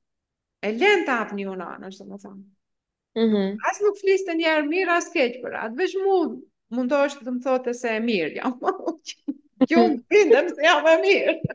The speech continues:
Speaker 1: <laughs> Se unë më fund isha, fund.
Speaker 2: Mhm.
Speaker 1: S'kishe,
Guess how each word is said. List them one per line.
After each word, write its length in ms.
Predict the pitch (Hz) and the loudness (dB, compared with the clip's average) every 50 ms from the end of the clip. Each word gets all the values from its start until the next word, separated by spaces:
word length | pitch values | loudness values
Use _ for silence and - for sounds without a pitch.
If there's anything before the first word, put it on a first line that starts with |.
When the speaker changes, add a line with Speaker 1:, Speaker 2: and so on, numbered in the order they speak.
| - _ | -6 _
Speaker 1:
<laughs> 300 | 494 571 523 415 370 - | 0 2 2 0 -2 -2
Se 100 | - 370 | 2 6
unë 240 | 415 415 403 381 381 | 6 6 6 4 2
më 180 | 359 403 392 392 392 359 330 254 - - 220 - | 2 4 4 4 4 2 -2 -6 -6 -10 -14 -10
fund 400 | - 330 392 427 403 302 220 233 | 0 4 6 6 6 6 2 0
isha, 340 | 240 233 214 - 196 202 202 | -2 -4 -4 -4 -6 -6 -6
fund. 400 | - - 277 254 226 202 - - _ _ _ _ _ _ _ _ _ | -4 -2 -2 0 -2 -4 -8 -14 _ _ _ _ _ _ _ _ _
Speaker 2:
Mhm. 0 | |
Speaker 1:
S'kishe, 540 | - 262 247 240 240 233 277 269 - 262 240 | -6 -4 -2 -2 0 0 -2 -2 0 0 0